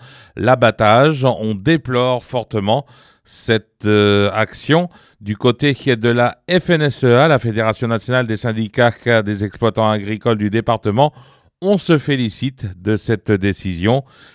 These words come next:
Sur les trois loups qui s'étaient échappés, un a été tué par un véhicule, le deuxième vient donc d'être abattu. Il en reste encore un dans la nature.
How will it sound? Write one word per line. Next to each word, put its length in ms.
Sur 300
les 140
trois 360
loups 260
qui 100
s'étaient 400
échappés, 680
un 300
a 200
été 280
tué 300
par 540
un 100
véhicule, 600
le 180
deuxième 720
vient 180
donc 340
d'être 400
abattu. 540
Il 160
en 120
reste 400
encore 440
un 300
dans 220
la 240
nature. 880